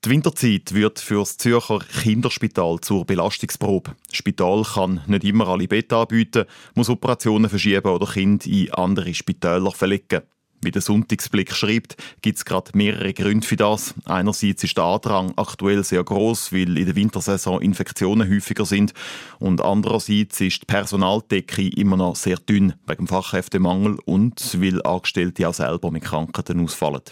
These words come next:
Betroffen ist nicht nur das Kinderspital Zürich, sondern alle Schweizer Kinderspitäler. Jugendliche mischen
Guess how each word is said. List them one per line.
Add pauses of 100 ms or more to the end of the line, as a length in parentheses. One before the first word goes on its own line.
(520)
Betroffen (280)
ist
nicht
nur
das
Kinderspital
Zürich, (220)
sondern
alle
Schweizer
Kinderspitäler. (1900)
Jugendliche
mischen